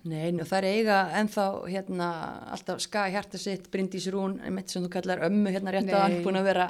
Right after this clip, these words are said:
Speaker 1: frábær fyrir þær og
Speaker 2: Það er engin aldur á þeir, ha? Bara,
Speaker 1: Nei,
Speaker 2: það er bara
Speaker 1: nei.
Speaker 2: miðað við liðið, en maður, hérna, þær eru bara tvær þarna, eh,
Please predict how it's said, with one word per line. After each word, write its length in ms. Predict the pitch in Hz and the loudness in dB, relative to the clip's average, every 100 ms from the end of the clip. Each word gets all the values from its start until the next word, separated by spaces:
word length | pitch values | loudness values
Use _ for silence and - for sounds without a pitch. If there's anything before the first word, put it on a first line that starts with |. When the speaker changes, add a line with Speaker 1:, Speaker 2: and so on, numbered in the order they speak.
| - | -2
Speaker 1:
frábær 720 | - - 190 208 - 214 - - - _ | -6 0 0 0 0 0 0 -16 -20 _
fyrir 280 | 226 220 | 4 4
þær 240 | 214 208 - - _ | 4 0 -2 -18 _
og 320 | 170 165 165 | 2 2 0
Speaker 2:
Það 100 | 175 | -2
er 60 | 170 | 0
engin 340 | 220 220 165 | 0 0 -2
aldur 380 | 190 233 - 151 | -2 -4 -6 -8
á 40 | 143 | -8
þeir, 180 | - | -10
ha? 140 | 180 175 165 _ | -8 -10 -12 _
Bara, 100 | 170 | 0
Speaker 1:
Nei, 140 | 165 156 | 2 4
Speaker 2:
það 80 | 165 | 4
er 60 | |
bara 120 | 160 | 4
Speaker 1:
nei. 80 | 180 | 2
Speaker 2:
miðað 220 | 185 190 | 4 4
við 140 | 185 180 | 4 2
liðið, 560 | 190 220 226 220 208 | 2 4 2 -2 -6
en 80 | - | -8
maður, 220 | 185 180 185 | -6 -6 -8
hérna, 400 | 196 190 185 185 180 175 - _ _ _ _ _ _ _ _ _ | -8 -8 -6 -6 -6 -8 -12 _ _ _ _ _ _ _ _ _
þær 160 | 170 | -4
eru 160 | 190 202 | -2 -2
bara 180 | 196 185 | -4 -6
tvær 480 | - 202 220 233 | -4 0 2 0
þarna, 360 | 233 208 214 208 190 - - | -2 -6 -2 -2 -2 -8 -12
eh, 300 | 185 185 | -6 -6